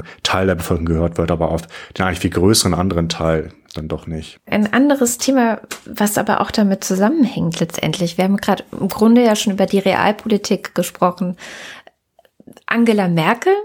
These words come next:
Speaker 2: die Bundeskanzlerin, ist ja nun eigentlich dafür bekannt, dass sie so die große Flüchtlings-
Speaker 1: Mhm.
Speaker 2: Bundeskanzlerin ist, die mit offenen Armen alle empfängt und sagt, wir schaffen das und wir setzen das hier gemeinsam um. Das widerspricht sich ja aber so ein bisschen. Also das,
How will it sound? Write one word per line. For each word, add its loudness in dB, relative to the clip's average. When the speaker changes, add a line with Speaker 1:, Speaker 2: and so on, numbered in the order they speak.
Speaker 2:
die 4
Bundeskanzlerin, 2
ist -2
ja 6
nun 6
eigentlich 0
dafür -2
bekannt, 0
dass -2
sie 2
so 2
die 0
große 0
Flüchtlings- 0
Speaker 1:
Mhm. -20
Speaker 2:
Bundeskanzlerin -2
ist, -6
die 2
mit 0
offenen 2
Armen -2
alle 0
empfängt 2
und -4
sagt, -4
wir -2
schaffen 2
das 2
und -6
wir -4
setzen -6
das -6
hier 0
gemeinsam -2
um. -2
Das 2
widerspricht 2
sich 0
ja -2
aber -6
so -6
ein -8
bisschen. -10
Also -12
das, -10